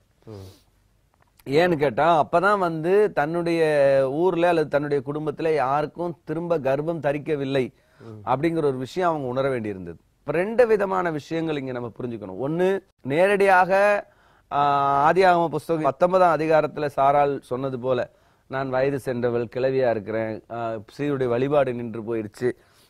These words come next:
Speaker 2: இப்படிங்கிற விஷயம் சொல்லியிருந்து கூட, ஆ, இருபதாம் அதிகாரத்துல அவங்களுடைய சரீர பிரகாரமா அவங்க வந்து ரொம்ப, ஆ, ஏஜ் ஆனவங்களா அவங்க தெரியாம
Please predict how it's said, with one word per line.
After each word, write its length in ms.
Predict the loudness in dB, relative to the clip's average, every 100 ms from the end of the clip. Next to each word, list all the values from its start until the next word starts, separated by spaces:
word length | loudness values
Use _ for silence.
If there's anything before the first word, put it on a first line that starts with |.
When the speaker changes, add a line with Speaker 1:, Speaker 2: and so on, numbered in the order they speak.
| _
Speaker 2:
இப்படிங்கிற 520 | -8 2 2 4 0
விஷயம் 340 | 0 -6 -6 -6
சொல்லியிருந்து 560 | -6 -6 -6 -6 -8
கூட, 360 | -4 0 -2 -4 _ _ _ _ _ _
ஆ, 160 | -4 -2
இருபதாம் 480 | 0 2 4 4 4
அதிகாரத்துல 560 | 4 2 2 -4 0
அவங்களுடைய 760 | 4 4 2 -4 -2 0 -2 -2
சரீர 380 | 0 2 2
பிரகாரமா 560 | 2 0 4 4 4 2
அவங்க 220 | 2 0
வந்து 240 | -4 -4 -4
ரொம்ப, 580 | -4 2 4 4 0 -6 _ _ -6
ஆ, 240 | 0 2
ஏஜ் 380 | 2 2 2 4
ஆனவங்களா 560 | 2 0 -4 4 6 6
அவங்க 300 | 4 -2 -4
தெரியாம 760 | -4 0 2 2 2 -4 -6